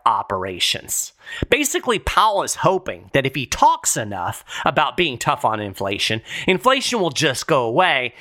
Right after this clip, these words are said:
and he won't actually have to do the whole inflation fight thing. You know, it's like the guy who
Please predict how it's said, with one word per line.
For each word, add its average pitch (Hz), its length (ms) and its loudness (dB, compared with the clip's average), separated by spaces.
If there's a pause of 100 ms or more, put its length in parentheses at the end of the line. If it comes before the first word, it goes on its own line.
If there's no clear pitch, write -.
(140)
and 180 80 4
he 185 80 2
won't 240 400 0
actually 202 520 0
have 147 360 0
to 170 80 -4
do 190 380 0
the 151 100 -2
whole 143 280 2
inflation 113 720 -2
fight - 440 0
thing. 85 240 -6 (280)
You 156 60 4
know, 156 60 4
it's - 140 -4
like 180 160 0
the 151 80 -4
guy 139 320 4
who 127 200 -4